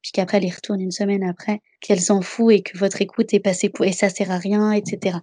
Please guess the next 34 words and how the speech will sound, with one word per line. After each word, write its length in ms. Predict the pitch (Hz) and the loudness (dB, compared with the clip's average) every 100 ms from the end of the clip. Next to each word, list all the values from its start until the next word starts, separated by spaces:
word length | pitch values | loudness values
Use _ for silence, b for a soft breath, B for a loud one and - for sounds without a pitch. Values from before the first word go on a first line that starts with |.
| - | 4
Non, 240 | 220 208 | 6 4
ça 200 | 175 196 | 2 -2
sert 240 | 180 208 | -2 -4
toujours, 360 | - 220 202 226 | -6 -4 0 2
votre 240 | 202 190 | 2 0
écoute, 240 | 214 214 247 | -2 -2 0
elle 80 | 214 | -2
servira 500 | - 202 202 202 202 | -4 -4 -4 -2 -4
toujours, 460 | - 185 190 233 | -4 -6 -2 -2
votre 300 | 202 190 - | -2 -2 0
non-jugement 500 | 208 226 208 190 214 | 2 2 2 0 -2
servira 460 | 214 208 190 196 190 | -4 -4 -4 -4 -4
toujours, 400 | 185 196 185 240 - | -6 -6 2 2 2
et 80 | 196 | -2
ça 140 | 208 | 0
participera 640 | 196 - - - 208 - | 0 -2 -6 -10 -4 0
au 40 | 220 | 0
fait 240 | 214 220 | 0 -4
qu'elle 160 | - 208 | -2 -4
ne 100 | 190 | -2
s'isole 480 | 180 220 208 208 214 | -4 -2 2 2 0
pas. 200 | 214 196 _ | -2 -2 _
Un 200 | - 185 | -2 2
autre 260 | 214 233 226 | 4 4 2
conseil 420 | 214 214 202 226 | 0 -2 2 2
que 120 | 220 | 2
je 100 | 185 - | -4 -2
peux 100 | 196 | -2
donner, 240 | 190 220 | 4 4
c'est 140 | 240 220 | 4 2
ne 120 | 185 | 0
pas 140 | 185 | 2
hésiter 600 | 208 202 185 190 - 240 - | 2 2 -2 -2 4 6 6
à, 180 | 202 | 0